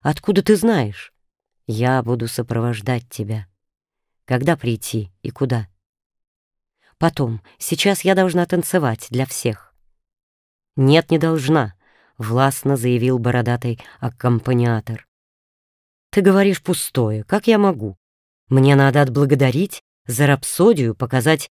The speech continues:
поэтам и гостям, что не зря они пели. Все равно заставят». «Я могу избавить тебя. Никто не попросит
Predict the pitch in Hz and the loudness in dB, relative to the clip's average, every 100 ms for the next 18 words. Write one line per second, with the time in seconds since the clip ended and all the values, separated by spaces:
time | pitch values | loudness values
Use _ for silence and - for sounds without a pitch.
0 | _ _ 147 143 165 156 151 143 135 - | _ _ 2 4 4 4 2 2 -2 0
1 | 160 160 147 143 143 135 147 156 165 151 | 2 2 0 2 2 4 4 4 2 2
2 | 247 180 101 - _ _ _ _ _ _ | 2 0 -4 -12 _ _ _ _ _ _
3 | - - 156 143 151 247 240 208 - 143 | -8 0 4 4 6 4 4 0 -2 -2
4 | 107 110 _ _ _ _ _ _ _ _ | -2 -8 _ _ _ _ _ _ _ _
5 | _ _ - 113 135 143 156 147 160 147 | _ _ -6 -2 2 4 2 2 0 -2
6 | 143 160 123 110 - 117 110 110 - _ | -2 -2 0 -4 -6 -6 -4 -6 -10 _
7 | _ _ _ _ 131 165 - 175 135 120 | _ _ _ _ 0 0 0 0 2 0
8 | 120 127 143 160 127 - | -4 -2 0 0 -2 -10